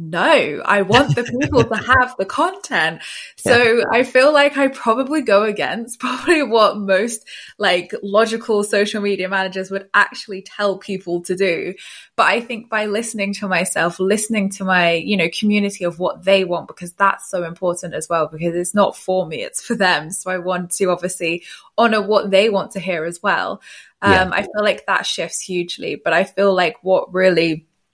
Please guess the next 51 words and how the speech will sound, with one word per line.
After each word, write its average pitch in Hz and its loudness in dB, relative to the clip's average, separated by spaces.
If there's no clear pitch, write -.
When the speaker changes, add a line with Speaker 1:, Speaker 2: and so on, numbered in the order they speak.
Speaker 1:
took 220 2
it 214 0
to 220 -6
that 190 0
next 170 -4
level 180 -2
was 226 4
one, 262 -2
yes, 202 0
in 202 -6
some 190 -6
sense, 180 -6
having, 180 -2
you 185 -6
know, 151 -2
I 175 2
would 175 -2
say 165 0
a 170 -4
better 180 -2
podcast 175 -2
cover 196 2
for 233 -2
sure, 190 0
something 233 0
a - 2
little 226 6
bit 202 4
more 202 4
professional, 190 -4
but 202 2
you 247 2
all 262 2
have 233 -4
to 226 -8
start 190 0
somewhere. 170 -2
And 151 -4
I 175 -4
think 190 -6
if 202 -2
you 202 -2
look 202 4
Speaker 2:
Yeah. - 0
Speaker 1:
at - -12
the 185 -4
history 190 0
of 233 0
my 180 4
podcast 175 -2
covers, 151 -2